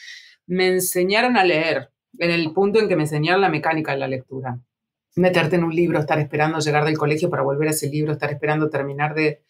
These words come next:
comer para volver a ese libro, sumergirte en ese mundo, eh, suspender el mundo. La lectura es eso, ¿no? Como, no siempre pasa con todos los libros que uno lee, pero cuando se da esa suspensión total del mundo y uno queda allí,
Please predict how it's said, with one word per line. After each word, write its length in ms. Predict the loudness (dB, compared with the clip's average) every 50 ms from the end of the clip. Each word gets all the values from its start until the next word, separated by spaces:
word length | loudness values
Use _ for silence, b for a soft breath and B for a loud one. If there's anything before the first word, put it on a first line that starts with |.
| _ _ -2
comer 340 | 0 2 4 4 4 4 4
para 140 | 2 2 2
volver 340 | 0 0 2 4 4 6 6
a 40 | 4
ese 180 | 2 2 0
libro, 360 | 2 2 2 0 0 -2 -2 -4
sumergirte 640 | -2 -2 -4 -4 -4 -6 -4 0 0 0 2 2 -2
en 60 | -2
ese 200 | -2 -4 -4 -4 -2
mundo, 680 | 0 0 0 0 0 0 0 2 2 2 0 -2 -4 _ _ _ _ _ _ _ -4
eh, 380 | -2 0 0 2 2 0 0 -2
suspender 840 | -4 -4 -4 -4 -4 -2 0 0 2 4 4 4 4 4 2 2 0 0
el 140 | -2 -2 -2
mundo. 680 | -2 -2 -2 0 0 0 0 0 0 0 -2 -4 -6 -10 -6
La 120 | -4 -2
lectura 340 | -2 -2 -2 0 2 2 2
es 120 | 2 2
eso, 260 | 2 0 0 -2 -6 -6
¿no? 240 | -4 -2 -4 -2
Como, 460 | -2 -4 -6 -6 -8 -8 -12 -16 -20 _
no 140 | -6 -4 -2
siempre 260 | 0 0 0 0 2
pasa 380 | 4 4 4 4 2 0 -2 -2
con 120 | -4 -4
todos 160 | -4 -2 -2 -2
los 120 | -4 -6
libros 240 | -8 -8 -10 -10 -10
que 120 | -10 -10
uno 140 | -10 -10 -12
lee, 240 | -14 -12 -14 -14 -14
pero 400 | -12 -8 -6 -6 -6 -6 -8 -12 _
cuando 180 | -14 -12 -10 -8
se 160 | -8 -4 -2
da 180 | 2 2 4 4
esa 180 | 4 2 0
suspensión 600 | -4 -6 -6 -8 -6 -6 -6 -4 -2 0 0 2
total 320 | 2 0 0 0 2 2 2
del 140 | 0 0 0
mundo 360 | 0 0 2 2 2 2 2
y 100 | 2 0
uno 160 | 0 -2 -2
queda 200 | -2 -2 0 0
allí, 420 | 0 0 0 2 0 0 0 -2